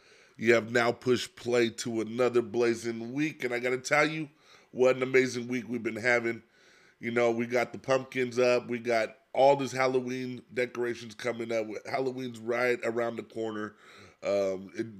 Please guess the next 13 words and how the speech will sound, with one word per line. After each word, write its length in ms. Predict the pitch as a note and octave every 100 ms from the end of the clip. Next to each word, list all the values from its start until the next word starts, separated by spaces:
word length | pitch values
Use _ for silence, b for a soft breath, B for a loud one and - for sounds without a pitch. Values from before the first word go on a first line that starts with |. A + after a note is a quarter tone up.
| - G2+
the 100 | G#2
weather's 460 | A2+ B2+ B2 A#2+
changing. 640 | - A#2+ B2 A#2 A#2+ A2+ G2+
It 160 | G#2
feels 340 | - C3 A#2+ G#2+
amazing 720 | G#2 G2+ G#2+ A#2 A#2 A2+ A2+
outside. 600 | A2 F#2+ - G#2+ G#2 G2+ B B B B
And 100 | A2
I 80 | B2
just 160 | C3+ B2+
gotta 200 | C#3 C3
tell 260 | C3+ C3
you, 320 | B2+ B2+ B2